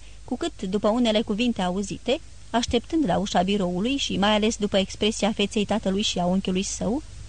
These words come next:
Serioja înțelese că ei trebuie să fi vorbit despre maică-sa. Și ca să nu-și învinovățească tatăl,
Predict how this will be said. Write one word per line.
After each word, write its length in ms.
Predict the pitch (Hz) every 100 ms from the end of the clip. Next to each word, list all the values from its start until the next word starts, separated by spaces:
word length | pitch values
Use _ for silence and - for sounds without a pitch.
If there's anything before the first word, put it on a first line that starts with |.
| - - -
Serioja 440 | - 294 311 220
înțelese 580 | 202 - 220 175 - 320 - - -
că 80 | 240
ei 220 | 247 349
trebuie 240 | 302 226
să 100 | 240
fi 140 | 196 208
vorbit 320 | 175 175 226
despre 380 | 214 202 - 147
maică-sa. 480 | 226 170 226 - - - - - - - - - - -
Și 160 | - 254
ca 120 | 240
să 120 | 254
nu-și 220 | 294 -
învinovățească 720 | 233 196 190 196 208 214 -
tatăl, 440 | 233 175 - 240